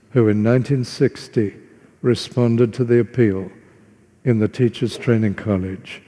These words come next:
in Grahamstown, South Africa. And she's still serving the Lord as what I think one of the best children's pastors in South Africa. That's the power of the gospel.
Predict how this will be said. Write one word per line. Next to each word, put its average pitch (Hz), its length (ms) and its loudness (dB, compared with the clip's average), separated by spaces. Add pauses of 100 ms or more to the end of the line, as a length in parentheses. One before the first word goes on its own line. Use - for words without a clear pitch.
(240)
in 107 200 -2
Grahamstown, 101 840 -2 (220)
South 98 320 -6
Africa. - 520 -12 (2250)
And 110 180 0
she's 110 240 -4
still 120 380 -2
serving 110 480 0
the 104 80 0
Lord 95 420 0 (960)
as 104 440 0 (220)
what 98 160 -2
I 107 160 4
think 98 360 -4
one 107 120 2
of 101 60 -2
the 98 80 0
best 98 460 0
children's 107 480 -2
pastors 95 720 -8 (520)
in 104 200 0
South 87 320 -10
Africa. - 520 -10 (1400)
That's 127 240 0
the - 120 -2
power 101 500 -2
of 90 100 -6
the 104 100 -2
gospel. 98 560 -6